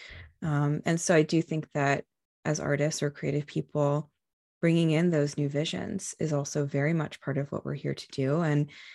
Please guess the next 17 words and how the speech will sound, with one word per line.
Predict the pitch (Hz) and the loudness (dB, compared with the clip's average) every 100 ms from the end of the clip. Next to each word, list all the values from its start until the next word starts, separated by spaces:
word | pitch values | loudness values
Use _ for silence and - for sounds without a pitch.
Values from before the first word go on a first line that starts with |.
| - - - | -20 -14 -2
um, | 151 143 147 151 - | 2 4 4 2 2
even | 202 233 247 | 4 4 4
learning | 254 254 | 2 0
your | 254 | -2
chart | 254 - 240 156 - _ - | -4 -2 0 0 -4 _ -10
is | 160 | -10
part | - 156 | -6 -2
of | 147 | -2
that | 147 | 0
experience | 143 - - 143 139 139 165 - | -2 -4 -2 0 0 -2 -6 -8
too, | - 170 143 | 2 4 4
seeing | 147 - 156 160 | 2 -2 0 0
how | 170 165 170 | 0 2 4
your | 165 156 156 | 4 2 2
personality | - 156 - 143 170 156 139 | -2 -6 -2 0 0 0 0
and | 131 | -2
experiences | 147 143 - 147 160 143 143 143 143 | -4 -6 -4 0 0 0 0 0 0